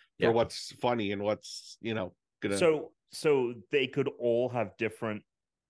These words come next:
Speaker 3: times, or they collectively have, like, come to a consensus together on
Speaker 1: They
Speaker 3: how
Speaker 1: have different times, and I think there are, there, so there's five individual days, and I, and I think the team tasks happen over, I think, two days.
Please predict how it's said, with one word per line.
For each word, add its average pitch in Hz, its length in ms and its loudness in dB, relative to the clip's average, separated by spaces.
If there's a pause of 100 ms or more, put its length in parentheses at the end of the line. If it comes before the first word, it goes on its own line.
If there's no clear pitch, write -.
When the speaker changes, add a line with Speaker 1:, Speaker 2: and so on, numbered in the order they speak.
Speaker 3:
times, 135 580 -4 (100)
or 107 180 0
they 98 160 -2
collectively 95 720 -6
have, 85 300 -4 (140)
like, 90 160 -8
come 87 200 -10
to 92 160 -8
a 82 40 -8
consensus 85 800 -16
together 80 460 -10
on 58 200 -18 (280)
Speaker 1:
They 151 100 4
Speaker 3:
how 170 40 2
Speaker 1:
have 165 100 2
different 185 280 2
times, 135 300 4
and 131 80 4
I 120 60 2
think 123 220 2
there 120 300 6
are, 107 120 -4
there, 127 140 0
so 151 120 -2
there's 127 140 0
five 160 440 -2 (120)
individual 113 580 0
days, 95 280 -2
and 98 120 -8
I, 98 80 -6
and 98 300 -6
I 101 100 -2
think 107 340 -4
the 107 100 -6
team 110 300 -2
tasks 104 360 -2
happen 95 260 -4
over, 90 220 -4
I 85 60 -4
think, 85 240 -10
two 92 200 -8
days. - 480 -8